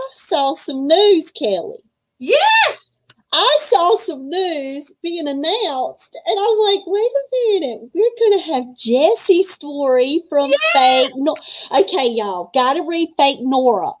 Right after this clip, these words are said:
Speaker 1: So now you know who Jesse is, who I'm talking about. So that way, when that book is gonna be coming out,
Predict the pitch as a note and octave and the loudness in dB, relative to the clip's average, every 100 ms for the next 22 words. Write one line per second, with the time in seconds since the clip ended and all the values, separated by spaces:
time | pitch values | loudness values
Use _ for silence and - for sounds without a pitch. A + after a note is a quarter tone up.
0 | _ - C#4 A3 B3+ E4 D#4+ D#4 C4 B3+ | _ -6 -4 -2 0 0 0 0 0 0
1 | B3 G#3+ C#4+ D#4 - B3+ A3 G#3 G3+ - | -2 0 2 2 -2 -6 0 2 0 -2
2 | A3 A#3+ F#4 F#4 G#4+ A4 - D4+ B3 A#3 | -2 -2 -4 -2 0 0 0 -2 2 2
3 | G#3 G#3+ - D4+ D4+ E4 C#4+ D#4 C#4 C#4+ | 2 2 -2 -2 0 0 2 0 0 -2
4 | B3+ B3 E4+ C#5+ - C4 C4+ B3 C4+ A3 | -2 -2 0 0 0 2 4 4 0 -4
5 | C4+ B3 G#3+ A#3+ A#3 B3 A#3+ A#3 A3 G#3+ | 0 0 2 -4 0 0 0 -2 -2 0
6 | A#3 B3+ | 0 -2